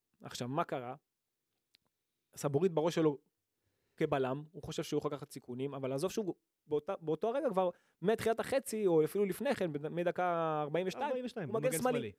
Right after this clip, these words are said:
Speaker 1: עכשיו, הוא רואה שגלאזר מבחינתו לא מקדם לו את המשחק. הוא פתאום נכנס לאמצע, בדקה שישים. נכנס לאמצע,
Speaker 2: הכריח את פרץ עם סורו.
Speaker 1: רוצה,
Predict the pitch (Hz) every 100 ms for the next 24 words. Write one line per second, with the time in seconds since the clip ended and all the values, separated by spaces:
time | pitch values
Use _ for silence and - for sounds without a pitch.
0 | _ _ _ - - 175 175 311 269 254
1 | - 196 202 214 220 202 165 175 180 226
2 | 233 262 226 240 226 202 196 - 156 -
3 | _ - 285 285 330 277 233 214 233 -
4 | 247 196 160 139 - 117 - _ _ _
5 | _ _ 113 135 196 208 202 175 156 -
6 | 139 120 104 _ _ _ 143 - 196 285
7 | - 285 196 151 - 143 160 147 175 156
8 | 143 160 156 151 139 - 117 170 196 -